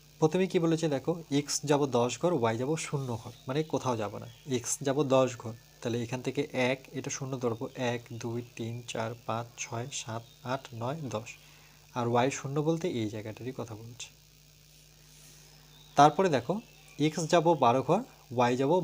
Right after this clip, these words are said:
মাইনাস টু ঘর। তাহলে এক্স বারো যাব, ওয়াই মাইনাস টু, মানে নিচের দিকে নামবো। এটা যদি দশ হয়, তাহলে এগারো, বারো, নিচে টু, ওয়ান, টু,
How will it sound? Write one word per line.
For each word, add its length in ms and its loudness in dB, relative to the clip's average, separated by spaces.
মাইনাস 340 4
টু 160 2
ঘর। 120 -6
তাহলে 180 -6
এক্স 160 -2
বারো 200 8
যাব, 100 4
ওয়াই 140 4
মাইনাস 240 -2
টু, 100 -12
মানে 120 -2
নিচের 240 -2
দিকে 200 -4
নামবো। 160 -8
এটা 160 0
যদি 120 4
দশ 220 8
হয়, 140 0
তাহলে 160 -2
এগারো, 220 2
বারো, 180 2
নিচে 200 2
টু, 60 0
ওয়ান, 180 0
টু, 100 -2